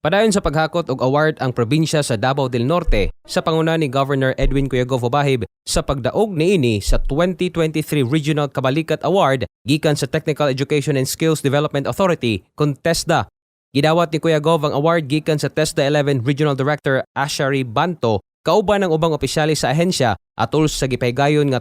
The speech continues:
twenty-ninth tesda Anniversary Institutional Awards twenty twenty-three buntag niadtong Agosto twenty-nine sa S M X Convention Center, Davao City. Ang Davao del Norte lang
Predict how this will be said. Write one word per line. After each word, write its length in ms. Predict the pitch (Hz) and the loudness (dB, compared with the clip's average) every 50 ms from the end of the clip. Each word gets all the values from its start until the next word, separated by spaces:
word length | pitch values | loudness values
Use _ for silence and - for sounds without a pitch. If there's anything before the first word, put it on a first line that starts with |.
| - | -2
twenty-ninth 640 | - 165 185 175 170 170 165 160 156 160 160 156 - - _ | 0 0 0 0 0 0 0 2 2 2 0 -2 -4 -8 _
tesda 400 | - 165 165 - - - 165 - | -2 -2 -2 -2 -2 -2 0 0
Anniversary 560 | 139 143 143 147 175 180 - - 160 151 - | 0 0 0 2 0 0 0 -2 -2 -2 -2
Institutional 720 | 127 156 - - 143 - - 170 156 - 160 156 151 139 | -2 -2 0 -2 -4 -2 -2 -2 -2 0 0 0 0 0
Awards 320 | 123 143 151 151 147 139 - | 0 0 0 0 -2 -2 -6
twenty 400 | - - 143 156 156 156 - 143 | -6 -4 -2 -2 -2 -2 -2 -4
twenty-three 640 | 135 151 151 147 139 175 - - 202 170 131 120 - _ _ | -2 -2 -2 -2 -2 -2 -2 0 2 2 2 0 -4 _ _
buntag 500 | - 113 160 190 190 175 - 196 196 185 | -4 0 0 0 0 0 0 0 0 2
niadtong 400 | 170 - 147 160 156 156 165 143 | 2 2 2 2 0 -2 -2 -4
Agosto 320 | 120 131 151 165 - - 160 | -2 0 0 0 0 0 -2
twenty-nine 720 | 139 143 147 143 151 139 151 180 185 170 151 151 131 - _ _ _ | 0 0 0 0 0 -2 0 0 0 2 2 2 0 0 _ _ _
sa 160 | - - 151 135 - | -6 -2 -2 -2 0
S 160 | - 165 - | 0 -2 0
M 140 | 175 151 156 156 | 0 0 0 -2
X 160 | 160 - - | -2 -4 -6
Convention 560 | - - 147 143 135 151 156 165 151 - 147 143 | -4 -2 -2 0 0 0 0 0 0 -2 -2 -2
Center, 480 | - - 196 185 156 135 131 131 120 - - 120 | 0 0 0 0 2 2 2 2 0 -2 -2 0
Davao 320 | 123 123 123 120 135 135 | 0 0 2 2 2 0
City. 480 | 135 - - 175 160 - 143 113 90 - _ _ _ _ _ _ | 0 0 -2 -2 0 2 0 0 0 -4 _ _ _ _ _ _
Ang 160 | - 147 160 | -2 0 0
Davao 300 | 160 180 196 196 202 190 | 2 2 2 2 2 0
del 100 | 170 175 | 2 2
Norte 300 | 180 185 190 - - 170 156 | 2 2 2 2 0 0 2
lang 320 | 180 196 185 151 113 - | 2 2 2 0 -2 -4